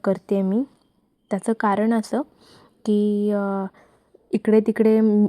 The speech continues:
मिक्स नाही होणार, स-, सगळ्या व्यवस्थित प्रमाणात, अ, ती कोटिंग बसेल म्हणून मी तसं केलं. आणि आता इथे मी तवा ठेवलेला आहे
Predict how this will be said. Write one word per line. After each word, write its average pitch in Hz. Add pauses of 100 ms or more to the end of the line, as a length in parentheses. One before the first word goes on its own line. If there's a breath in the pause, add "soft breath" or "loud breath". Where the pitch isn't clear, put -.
मिक्स 214
नाही 233
होणार, 202
स-, -
सगळ्या 202
व्यवस्थित 196
प्रमाणात, 190
अ, 196 (760 loud breath)
ती 208
कोटिंग 196
बसेल 196 (100)
म्हणून 190
मी 196
तसं 196
केलं. 185 (540 loud breath)
आणि 190
आता 190
इथे 220
मी 226
तवा 202
ठेवलेला 214
आहे 214